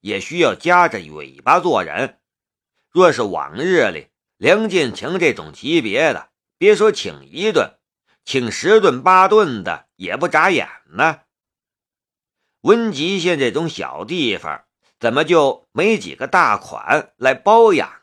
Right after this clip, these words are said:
他呢？真是纠结死了。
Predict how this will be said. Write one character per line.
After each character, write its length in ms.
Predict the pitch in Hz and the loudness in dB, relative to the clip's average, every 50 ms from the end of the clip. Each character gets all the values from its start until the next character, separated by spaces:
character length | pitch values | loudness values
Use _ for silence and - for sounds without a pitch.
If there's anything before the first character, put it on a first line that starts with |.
| _ _ 78 82 | _ _ _ -4
他 140 | - 165 196 | 0 2 2
呢？ 240 | 202 180 135 - _ _ _ _ _ _ _ _ _ _ _ _ _ _ _ | 2 2 0 -2 _ _ _ _ _ _ _ _ _ _ _ _ _ _ _
真 440 | - 156 156 160 170 170 165 156 143 | -2 0 0 2 2 0 0 0 0
是 300 | 117 101 98 80 - _ _ _ | -2 -4 -6 -8 -10 _ _ _
纠 440 | - - 190 214 214 208 208 202 170 | -10 -4 0 2 2 2 4 2 0
结 340 | 113 107 101 110 131 131 113 | 0 0 0 2 2 2 0
死 200 | - - - 90 | -4 -10 -16 -12
了。 480 | 87 82 90 98 107 104 98 - _ | -8 -4 -4 -2 -2 -2 -4 -6 _